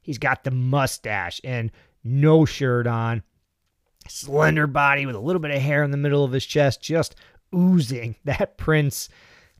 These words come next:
whatever, charisma, whatever that dude <laughs> had. It is something. The nineteen seventy-nine Warner Brothers Records number seventy-six.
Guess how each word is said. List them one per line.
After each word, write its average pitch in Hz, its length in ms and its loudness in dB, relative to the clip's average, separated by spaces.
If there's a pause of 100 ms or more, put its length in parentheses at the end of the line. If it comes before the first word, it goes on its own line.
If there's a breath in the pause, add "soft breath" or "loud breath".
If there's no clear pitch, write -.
(260 soft breath)
whatever, 131 840 0
charisma, 127 760 -2
whatever 139 380 0
that 131 260 -4
dude 127 280 -4 (240 loud breath)
<laughs> - 220 -20
had. 117 380 -2 (920 loud breath)
It 170 160 4
is 156 140 4
something. 107 380 -4 (220)
The 110 80 -8
nineteen 147 340 -2
seventy-nine 143 400 -2
Warner 135 200 -4
Brothers 123 320 -4
Records 117 360 -6
number 110 180 -8
seventy-six. 127 800 -6